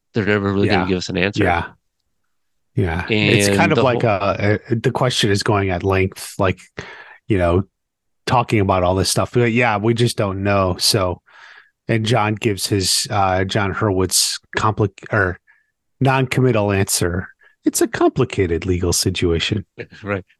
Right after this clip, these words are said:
Speaker 1: Yeah, very, very, very complicated. You know, so
Speaker 2: Mm.
Speaker 1: complicated, you know, you better call Saul, you know?
Speaker 2: That's it, yeah.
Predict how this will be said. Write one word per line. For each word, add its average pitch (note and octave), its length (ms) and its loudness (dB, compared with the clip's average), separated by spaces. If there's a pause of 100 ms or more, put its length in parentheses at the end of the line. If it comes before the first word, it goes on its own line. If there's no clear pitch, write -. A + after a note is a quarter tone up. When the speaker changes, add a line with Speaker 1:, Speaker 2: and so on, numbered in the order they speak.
(320)
Speaker 1:
Yeah, - 160 -4
very, - 300 -6
very, D#3 240 -2
very - 180 -4
complicated. G2 540 -4
You A#2+ 80 -2
know, C3+ 320 0 (240)
so E3 160 0
Speaker 2:
Mm. A#2 60 -4
Speaker 1:
complicated, D#3 640 0 (280)
you A#2+ 140 0
know, A#2+ 80 4
you B2+ 100 0
better C#3 200 0
call C#3+ 160 -2
Saul, C#3+ 340 -4 (500)
you G2+ 80 -6
know? G2 80 -2
Speaker 2:
That's C3+ 300 -2
it, D3+ 200 -2
yeah. A#2+ 280 -2